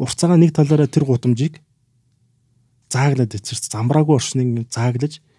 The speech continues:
их цэгцтэй байлгаад байна шүү дээ, нэг талаараа. Яг нь шугамн талаараа урт гэдгээрээ хаагаад байна. Нэг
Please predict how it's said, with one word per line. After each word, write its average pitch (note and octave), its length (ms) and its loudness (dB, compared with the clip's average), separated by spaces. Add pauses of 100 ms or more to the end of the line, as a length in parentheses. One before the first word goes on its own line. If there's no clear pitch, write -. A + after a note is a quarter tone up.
(140)
их - 160 -10
цэгцтэй - 500 0
байлгаад A2 300 -2
байна A#2 80 -6
шүү - 80 -6
дээ, - 80 -2
нэг - 20 -20
талаараа. G#2 400 -8 (300)
Яг G#2 160 -6
нь G2 80 -10
шугамн D#3 320 0
талаараа A2 320 -6
урт - 240 -12
гэдгээрээ C3+ 480 -4
хаагаад G#2 420 -12
байна. B2+ 220 -6 (480)
Нэг B2+ 120 -6